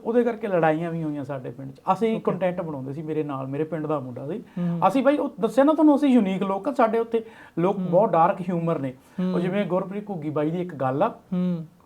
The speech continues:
Speaker 1: ਉਹ ਕਹਿੰਦਾ ਕਿ "ਮੈਨੂੰ ਹਸਾ ਨਾ, ਮੈਂ ਤਾਂ ਜਿਮ ਕੈਰੀ ਦੀ ਗੱਲ ਤੋਂ ਵੀ ਹੱਸਦਾ ਨਹੀਂ।"
Speaker 2: ਹਮ।
Speaker 1: ਕਿ ਸਾਡੇ ਲੋਕ ਜਲਦੀ ਹੱਸਦੇ ਨਹੀਂ ਹੈ।
Speaker 2: ਛੇਤੀ ਹੱਸ-, ਹਸਾਉਣਾ ਔਖਾ ਉਹਨਾਂ ਨੂੰ।
Speaker 1: ਹਸਾਉਣਾ ਬਹੁਤ ਔਖਾ ਸੀ,
Speaker 2: ਹਮ।
Speaker 1: ਕਿਉਂਕਿ ਉਹ ਮੈਨੂੰ ਦੱਸਿਆ ਤੁਹਾਨੂੰ ਕਿ ਫੈਸਲਾਬਾਦ ਏਰੀਆ ਦੇ ਉੱਤੇ ਉੱਠ ਕੇ ਆਏ ਨੇ, ਸਾਡੇ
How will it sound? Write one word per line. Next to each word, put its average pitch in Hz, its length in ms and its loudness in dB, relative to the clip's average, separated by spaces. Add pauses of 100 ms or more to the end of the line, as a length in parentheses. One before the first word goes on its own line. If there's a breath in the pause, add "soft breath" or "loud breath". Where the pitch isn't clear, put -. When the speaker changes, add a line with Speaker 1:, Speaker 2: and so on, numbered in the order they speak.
(500 soft breath)
Speaker 1:
ਉਹ 190 100 -6
ਕਹਿੰਦਾ 190 360 -6
ਕਿ 240 240 -2
"ਮੈਨੂੰ 175 440 -4
ਹਸਾ 139 300 2
ਨਾ, 202 120 2
ਮੈਂ 180 180 -2
ਤਾਂ 185 80 -4
ਜਿਮ 156 260 -2
ਕੈਰੀ 165 220 2
ਦੀ 156 140 -4
ਗੱਲ 139 140 0
ਤੋਂ 139 120 -8
ਵੀ 170 120 -6
ਹੱਸਦਾ 127 320 -8
ਨਹੀਂ।" 151 120 -8 (140)
Speaker 2:
ਹਮ। 185 280 2 (520 loud breath)
Speaker 1:
ਕਿ 269 80 0
ਸਾਡੇ 180 400 6
ਲੋਕ 220 260 2
ਜਲਦੀ 170 340 -4
ਹੱਸਦੇ 147 360 -6
ਨਹੀਂ 143 100 -6
ਹੈ। 135 60 -6
Speaker 2:
ਛੇਤੀ 190 300 2
ਹੱਸ-, 208 300 4
ਹਸਾਉਣਾ 208 260 4
ਔਖਾ 208 260 6
ਉਹਨਾਂ 185 120 8
ਨੂੰ। 175 80 2
Speaker 1:
ਹਸਾਉਣਾ 185 200 4
ਬਹੁਤ 156 280 2
ਔਖਾ 151 260 -6
ਸੀ, 165 60 -4
Speaker 2:
ਹਮ। 160 60 -6
Speaker 1:
ਕਿਉਂਕਿ 233 220 0
ਉਹ 262 120 2
ਮੈਨੂੰ 247 100 2
ਦੱਸਿਆ 233 260 4
ਤੁਹਾਨੂੰ 240 280 4
ਕਿ 240 100 0
ਫੈਸਲਾਬਾਦ 208 680 2
ਏਰੀਆ 196 320 -4
ਦੇ 196 80 -4
ਉੱਤੇ 196 140 -8
ਉੱਠ 180 180 -8
ਕੇ 185 120 -8
ਆਏ 214 60 -4
ਨੇ, 247 100 -4
ਸਾਡੇ 180 320 -4